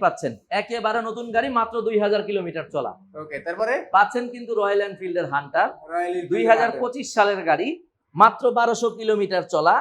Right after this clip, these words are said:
Speaker 1: এটার অফিসিয়াল ওয়ারেন্টি পাবেন, সব পাবেন। বিষয় হলো, এটার দামটা আমি বলতে চাচ্ছি না,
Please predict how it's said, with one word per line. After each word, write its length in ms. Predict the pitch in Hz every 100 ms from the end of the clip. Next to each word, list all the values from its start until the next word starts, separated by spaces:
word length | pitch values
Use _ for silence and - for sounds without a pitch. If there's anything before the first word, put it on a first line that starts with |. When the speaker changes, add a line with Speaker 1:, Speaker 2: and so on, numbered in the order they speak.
| 233
Speaker 1:
এটার 180 | 175 214 208
অফিসিয়াল 400 | 190 208 214 208
ওয়ারেন্টি 420 | 202 196 196 196 202
পাবেন, 240 | 196 185 254 - -
সব 180 | 214 233 -
পাবেন। 240 | 180 214 294 - _ _
বিষয় 240 | 160 190 226
হলো, 100 | 240 220
এটার 160 | 226 190
দামটা 260 | 208 208 220 220
আমি 100 | 214
বলতে 200 | 214 220 233
চাচ্ছি 240 | 233 -
না, 60 | 233